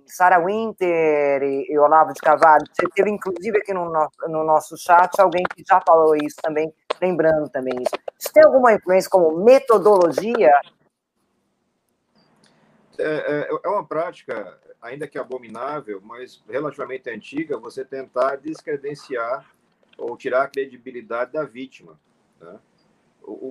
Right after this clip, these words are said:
Speaker 2: o, o que aconteceu ali foi você ultrapassar qualquer limite de respeito e civilidade, né? Você não pode fazer aquele showzinho, você não tá, você ainda vê esse tipo de show, é, em julgamentos do júri, onde você tenta influenciar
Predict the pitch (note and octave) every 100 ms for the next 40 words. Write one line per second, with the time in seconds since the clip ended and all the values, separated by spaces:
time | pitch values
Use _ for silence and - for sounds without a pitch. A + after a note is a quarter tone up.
0 | C3 D3 C#3 F#3 F3+ D#3+ D3+ C#3 D#3 D#3
1 | A#2+ G#2+ D#3 E3 - C#3 D3 D#3+ D#3 D#3
2 | D3+ C3+ - D3 D#3 D3 E3 F3 D3+ B2+
3 | D3 - D3 C#3+ C#3 C#3 _ B2+ B2+ -
4 | C3+ C3 D3 C#3+ F#2 D#2 D2 _ _ _
5 | _ F2 F#2+ G2+ B2+ B2 - C3 C3 -
6 | A2 A2 A2 A2 G#2 A2+ G#2 F2+ G2+ A#2
7 | - _ _ _ _ _ G2 G2 B2 A#2+
8 | A2+ - A#2 A#2 A2+ - D#3 D#3 A#2 A#2
9 | D3 C#3+ C#3 B2 A2 - A#2+ C3+ C3 _
10 | _ _ _ G#2+ G#2+ G#2+ G#2+ G#2+ C3 B2+
11 | C#3 - D3 G2 A#2+ C#3+ A2+ G#2 A2 G#2+
12 | A#2 - B2 B2+ C#3 B2+ B2 _ A#2+ A#2
13 | B2 A#2 B2